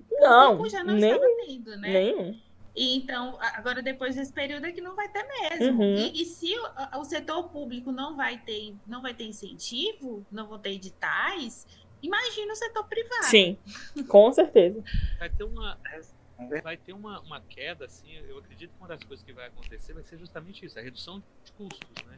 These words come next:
Speaker 2: Uhum.
Speaker 3: A redução de custo na produção do filme, a redução de custo no valor que você vai pagar com o ator, a redução de custo no valor que você vai pagar no roteiro, a redução de custo no valor que vai ter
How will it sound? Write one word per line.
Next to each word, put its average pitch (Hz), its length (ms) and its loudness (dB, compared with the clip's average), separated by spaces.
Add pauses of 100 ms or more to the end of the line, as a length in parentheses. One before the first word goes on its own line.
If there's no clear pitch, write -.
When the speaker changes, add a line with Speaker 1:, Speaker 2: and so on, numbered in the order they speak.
(100)
Speaker 2:
Uhum. 208 320 0
Speaker 3:
A - 40 -2
redução 190 440 -6
de - 100 -20
custo 160 260 -20
na 135 80 -20
produção 123 440 -18 (200)
do - 100 -18
filme, 160 180 -20 (200)
a - 40 -10
redução 147 480 -14
de 160 120 -20
custo - 360 -20
no 135 60 -18
valor 127 380 -10
que - 40 -20
você - 60 -20
vai 143 100 -18
pagar 131 440 -12
com - 140 -20
o - 20 -16
ator, 135 340 -18 (260)
a 135 60 -14
redução 147 460 -16
de 175 100 -20
custo - 320 -20
no 147 80 -20
valor 131 320 -12
que - 60 -20
você - 80 -20
vai 127 40 -20
pagar 135 360 -14
no 170 80 -16
roteiro, 135 420 -18 (240)
a 135 60 -10
redução 151 440 -16
de - 120 -20
custo - 340 -20
no 139 60 -20
valor 135 320 -14
que - 40 -20
vai 127 120 -16
ter 120 320 -18